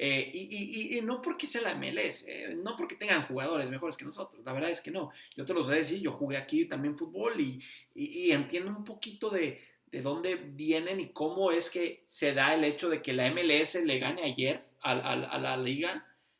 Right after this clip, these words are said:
a, a la, a la M-, a la Liga M X. Este,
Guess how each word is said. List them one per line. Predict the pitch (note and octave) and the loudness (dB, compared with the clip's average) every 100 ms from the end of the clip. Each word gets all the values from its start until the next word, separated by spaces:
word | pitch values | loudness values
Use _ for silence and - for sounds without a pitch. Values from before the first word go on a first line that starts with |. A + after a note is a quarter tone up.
| _ | _
a, | C#3 C3 B2 B2 B2+ - B2+ | -6 -2 0 -2 -4 -4 0
a | |
la, | B2 C3+ - - _ _ _ | 2 2 0 -12 _ _ _
a | - | -4
la | A#2+ B2+ | 0 2
M-, | D3+ D#3 | 0 0
a | - | 0
la | B2 | 2
Liga | B2+ C#3+ D#3+ | 2 2 0
M | D#3+ | -2
X. | D3+ - G#3 - - - _ _ _ | -4 -6 -12 -16 -20 -20 _ _ _
Este, | C3 B2+ - - C#3+ C3 B2+ | -4 -2 -4 -6 -4 -2 -2